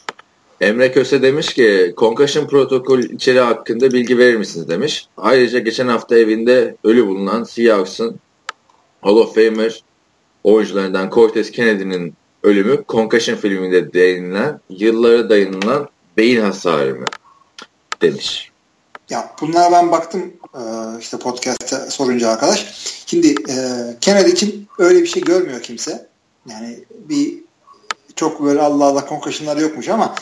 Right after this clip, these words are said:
Speaker 2: biliyorsun bu micro concussion'lar, e, fark edilmiyor kolay kolay. Yıllarca böyle bir iki bir iki olan şeyler. Zaten bundan dolayı. Ve adama bir otopsi yapmadıysa da belli olmaz ama, e,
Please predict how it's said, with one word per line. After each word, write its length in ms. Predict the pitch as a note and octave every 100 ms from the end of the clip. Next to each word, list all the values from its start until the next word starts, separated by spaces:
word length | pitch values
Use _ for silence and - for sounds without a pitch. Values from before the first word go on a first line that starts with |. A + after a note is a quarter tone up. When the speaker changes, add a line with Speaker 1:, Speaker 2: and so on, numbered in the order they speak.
| - -
Speaker 2:
biliyorsun 260 | E4 - D3+
bu 20 | C#3
micro 280 | D3+ E3 E3
concussion'lar, 540 | D#3 - C#3+ D#3+ G3+ G#3+ - _ D#3+
e, 20 | C3+ -
fark 260 | F3 E3
edilmiyor 360 | F3 F3 D3 A#2+
kolay 220 | B2 A#2+
kolay. 240 | A#2+ A#2+ C#3
Yıllarca 400 | D#3+ D3+ C#3 C3+
böyle 320 | C#3 E3+ E3
bir 80 | D3
iki 240 | D3 D#3
bir 80 | C#3+
iki 160 | C3 D3
olan 180 | C3 A#2+
şeyler. 420 | - B2 A2+ - - _ -
Zaten 280 | B2+ C#3 C3+
bundan 320 | C#3+ D3+ C#3+
dolayı. 320 | B2+ A#2 - - - -
Ve 100 | D#3
adama 400 | F3 D3+ F#3+ G3
bir 160 | D#3 D#3
otopsi 400 | D#3 F3 - G3+
yapmadıysa 420 | G#3 E3 D3 G#3+
da 120 | G#3
belli 200 | F3+ F3+
olmaz 300 | F#3 C#3+ B2
ama, 340 | A3 D3 - - _ _ _
e, 40 | -